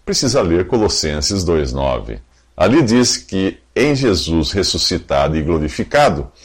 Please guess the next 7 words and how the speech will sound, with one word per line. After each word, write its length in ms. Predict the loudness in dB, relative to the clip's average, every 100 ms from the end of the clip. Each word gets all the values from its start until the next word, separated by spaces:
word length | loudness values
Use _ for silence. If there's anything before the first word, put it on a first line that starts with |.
| -20 -16 -2
habita 640 | 0 2 2 0 2 -2
corporalmente 1080 | -2 0 2 2 2 2 2 2 0 -2 -4
toda 360 | -2 0 2 0
a 20 |
plenitude 600 | 0 -2 -2 0 0 0
da 100 | 0
divindade. 760 | 0 -2 -2 -4 -2 -4 -6